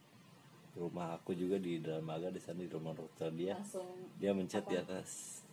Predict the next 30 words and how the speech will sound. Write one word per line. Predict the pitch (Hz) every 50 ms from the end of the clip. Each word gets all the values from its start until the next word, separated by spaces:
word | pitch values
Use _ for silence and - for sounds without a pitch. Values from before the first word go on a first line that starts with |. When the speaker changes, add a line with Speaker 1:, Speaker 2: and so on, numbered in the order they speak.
| - -
Speaker 2:
Terdetek | - 208 - 370 370 175 170 180 - - - - - - -
gitu | 185 - - - - 180 - -
ya. | - - - - - - - - - - - - - - - - - - - - - - - -
Speaker 1:
Dan | 120 113 110 113 110
kayaknya | 107 - 107 104 107 113 143 147 107
ada | 123 123 117 107 101
juga | 98 101 123 143 165 156
anggota | 131 117 107 107 101 - - 104
keluarga | - - 98 98 92 92 90 90
aku | - - 123 131
yang | 131
mencet | 117 101 95 - 110 110 -
dari | 95 92 87
atas, | 92 - - - - 104 104 - - -
entah | 104 104 98 107 98 -
si | - 101 98
Nunu | 98 92 98 113
atau | 107 - - 110
ibu | 95 82 104 110 113 120 127 107
itu. | - - - - - - - - - - - - - - - - - - - - - - - - - - - - - - - - - - - - - - - - - - - - - - - -
Aku | - - - 147
tuh | 139 - 156
mikirnya | 151 143 131 139 131 156 156 - - - - - - - - -
dipencet | - 127 - - 139 127 123 139 135
dari | - 135 120 127
bawah | 123 120 127 127 131
tuh | - 156 143
rapi | 131 127 127 - - - 143
loh, | 127 113 104
berurutan. | 98 101 101 104 104 101 101 101 - - 123 113 90